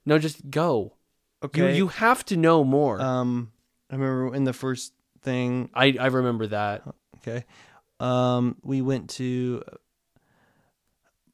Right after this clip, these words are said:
Speaker 2: I can't really tell you that 'cause you're in
Speaker 1: Just
Speaker 2: the
Speaker 1: ju-,
Speaker 2: band.
Speaker 1: no, just, but just tell me the things I don't remember.
Speaker 2: Okay.
Speaker 1: <laughs> Uh, but no, the, uh, okay. Out of, do you have a favorite show that you've played?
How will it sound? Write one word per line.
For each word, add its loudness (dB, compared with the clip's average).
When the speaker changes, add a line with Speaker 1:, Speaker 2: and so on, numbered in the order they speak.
Speaker 2:
I -4
can't 0
really 0
tell 4
you 4
that 2
'cause -4
you're 2
in 6
Speaker 1:
Just 6
Speaker 2:
the 2
Speaker 1:
ju-, 4
Speaker 2:
band. 0
Speaker 1:
no, 10
just, -2
but -2
just -6
tell 0
me 2
the -8
things -4
I -8
don't -8
remember. -14
Speaker 2:
Okay. 8
Speaker 1:
<laughs> 6
Uh, 0
but -6
no, 2
the, 0
uh, 0
okay. 0
Out 4
of, 2
do -2
you 4
have 4
a 4
favorite 2
show 2
that -2
you've -8
played? 0